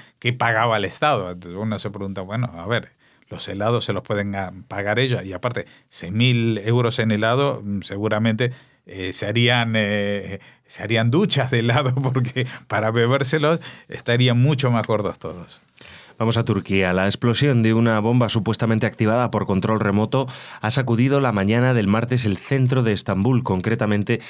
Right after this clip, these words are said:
Speaker 2: el distrito de Beznelciler, causando al menos once muertes, de ellos siete policías y cuatro civiles, y otras treinta y seis personas han resultado heridas. La detonación se produjo cerca de una parada de autobús.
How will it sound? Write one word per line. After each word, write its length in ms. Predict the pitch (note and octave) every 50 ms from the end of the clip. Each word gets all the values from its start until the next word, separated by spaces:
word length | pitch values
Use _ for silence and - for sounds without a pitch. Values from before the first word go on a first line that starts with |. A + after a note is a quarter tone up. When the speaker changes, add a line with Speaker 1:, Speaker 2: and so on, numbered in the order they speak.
| - - - - -
Speaker 2:
el 140 | G#2+ A2
distrito 560 | G#2+ G#2+ F#2+ - - A2+ G#2+ G2+ - A#2 G#2+ F#2
de 180 | G#2 G#2 G#2 -
Beznelciler, 1080 | F#2+ F2+ G#2+ G#2+ G2 - G#2 G#2 G#2+ G#2+ G#2+ G2 - - F#2+ F#2+ A2 A2+ G2+ E2+ D#2+ - - - - - - _ - - -
causando 540 | - F#2 F2+ F2 - - G2+ G2+ G#2 G#2+ G2
al 100 | F#2 F2+
menos 300 | F#2 G#2 G#2+ A2 G2+ -
once 360 | - C3 C3+ C#3+ C#3 - G#2+ G#2+
muertes, 540 | G#2 G#2+ G#2 F#2+ F2 - G2 F#2 F2+ - -
de 180 | F#2+ F#2 F2+
ellos 340 | F#2 F#2+ G#2 G#2+ G#2 - - -
siete 380 | - - - B2+ C3 B2+ A#2+ G#2+
policías 520 | B2 B2 B2 A2+ - - A#2 A#2+ A#2+ A#2+
y 80 | G#2+ -
cuatro 300 | - A2+ G#2+ A2+ A2 G#2
civiles, 500 | - G#2+ G#2 A2 A2+ A#2+ B2 B2+ B2+ B2+ - - - -
y 80 | - G2
otras 280 | G2+ - G#2 G2 - -
treinta 280 | - G#2+ G2+ G2 G#2
y 80 | F#2+ F2+
seis 240 | - B2 B2+ B2 -
personas 440 | A#2 G#2+ - - A#2+ B2 A#2+ A#2
han 120 | A2+ G#2+ G2+
resultado 440 | G2 F#2+ G2+ F2+ E2 G#2+ G2+ G2+ F#2
heridas. 420 | E2+ E2+ E2 D2+ C#2 - - - - - - - - - - -
La 140 | E2+ F2
detonación 480 | F2 F2+ F2 G2+ F#2+ F#2+ - - B2 A#2+
se 100 | A#2+ A#2+
produjo 360 | B2 A2 A2 A#2+ B2 - B2
cerca 320 | A#2+ - C3 A#2+ B2 A#2+ G2+
de 80 | G#2
una 160 | G#2 G#2 F#2+
parada 300 | - G2 G2 G2 G2 F#2+
de 60 | F2+ F2
autobús. 520 | E2+ E2 - E2 C#2+ C#2+ C#2 - -